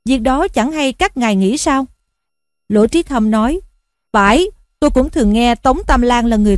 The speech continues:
tốt mà chưa được gặp bao giờ. Ngày trước ông ta ở núi Thanh Long với Hoa Tri Trại, tôi đã toan đến đó cho gặp một lần. Về đâu khi cất chân ra đi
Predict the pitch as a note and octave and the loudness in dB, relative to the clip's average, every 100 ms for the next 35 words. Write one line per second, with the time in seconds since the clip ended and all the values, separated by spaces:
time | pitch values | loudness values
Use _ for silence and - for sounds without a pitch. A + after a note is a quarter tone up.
0 | - D4+ G4+ - B3 G3 D#4 B3+ G3+ A3+ | 2 2 2 0 -4 0 0 0 0 0
1 | - C4 A3 G#3+ F3+ - _ _ - C4 | 2 0 2 2 0 -6 _ _ -4 0
2 | C4 F#4 G#4+ C#4+ C4+ C4+ A3+ C4+ F#4 D4 | 2 0 0 -2 0 0 2 0 -2 -2
3 | C4 C#4 B3 C4+ C#4+ C#4 A3 C4+ A3+ G3 | -2 0 0 -2 0 -2 -2 -4 -2 -4
4 | E3+ G#3 - _ - A#3+ A#3+ - C4 A#3 | -2 -6 -12 _ 0 0 0 2 2 2
5 | A#3 D#4 B3 C4+ F4+ D4 A#3 G3 G3+ G#3 | 0 0 0 0 0 0 0 0 0 0
6 | A3 G#3+ F#3 - _ _ _ - C#4 C4+ | 2 2 0 -6 _ _ _ -4 0 4
7 | D4+ E4 D#4+ D#4 G4+ A4 - D4+ C#4 C4+ | 4 2 0 0 0 -2 0 0 2 0
8 | B3 C#4+ | 0 0